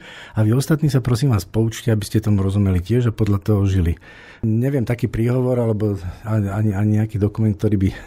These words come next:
týmto smerom išiel. Skôr by som povedal, že vyloží, pozrite sa, toto je názor cirkvi, toto je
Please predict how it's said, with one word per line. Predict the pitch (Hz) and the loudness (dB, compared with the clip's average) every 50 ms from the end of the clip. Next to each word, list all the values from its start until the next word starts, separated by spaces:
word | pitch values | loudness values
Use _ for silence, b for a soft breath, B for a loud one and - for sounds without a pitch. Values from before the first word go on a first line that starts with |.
| B - 110 | B -2 -2
týmto | 110 107 117 110 | 0 0 0 -4
smerom | - - 110 107 107 98 92 | -2 0 2 2 4 4 4
išiel. | 92 87 - - 113 113 127 151 165 B B B B B B B B B B B B B B B | 2 2 0 0 0 2 2 2 0 B B B B B B B B B B B B B B B
Skôr | - - - - 123 131 139 147 | -16 -14 -6 -2 0 2 2 2
by | 143 | 2
som | 131 139 135 110 | 2 0 0 2
povedal, | 123 127 123 123 120 120 117 117 113 110 104 B B B | 2 2 2 4 4 4 4 4 2 2 0 B B B
že | 104 101 107 107 104 98 90 B B B - | -2 0 2 2 2 2 0 B B B -4
vyloží, | 104 120 123 120 120 113 107 107 | 0 2 2 4 4 4 2 2
pozrite | 101 - 117 117 107 101 104 95 | 2 2 2 0 2 2 0 0
sa, | - 92 | 0 -2
toto | 90 - 117 - - 120 113 104 B B B B - | 0 0 -2 0 2 2 2 2 B B B B -2
je | 110 104 101 98 90 87 - - | 0 2 2 4 2 2 2 2
názor | 107 104 101 98 92 87 | 0 2 2 2 0 0
cirkvi, | 90 - 117 123 127 - - 127 | -2 0 -2 -2 -2 0 0 0
toto | 110 - 113 - - 110 104 101 95 87 - - 101 | 2 2 -2 -2 2 2 2 2 2 0 -2 -2 0
je | 98 | 0